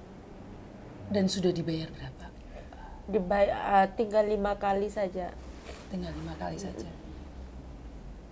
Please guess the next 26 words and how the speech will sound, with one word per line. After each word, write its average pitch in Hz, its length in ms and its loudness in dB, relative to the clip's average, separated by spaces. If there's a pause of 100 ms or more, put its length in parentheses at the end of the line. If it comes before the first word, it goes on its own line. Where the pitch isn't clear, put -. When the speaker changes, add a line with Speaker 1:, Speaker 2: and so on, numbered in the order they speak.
(260)
Speaker 1:
Dan 165 160 0
ini 190 380 0 (580)
perjalanan 156 400 4
ke 160 140 -2
depannya, 156 420 -2
saya 196 160 2
tidak 165 240 0
peduli 156 240 -2
dengan 151 320 -2
utang 143 240 -6
bankmu. 131 280 -6 (440)
Cuman 196 240 2
perjalanan 165 800 0
prosesnya 160 560 -8
ini. 139 160 -10 (400)
Speaker 2:
Iya, 202 240 4
Cek. 190 240 -4 (640)
Speaker 1:
Saya 294 400 8
yakin 196 240 -2
kalian 185 240 0
sebenarnya 185 380 -4
tidak - 180 -2
salah, 170 240 -8
saya 226 160 0
tahu 180 400 0
itu. 160 80 -8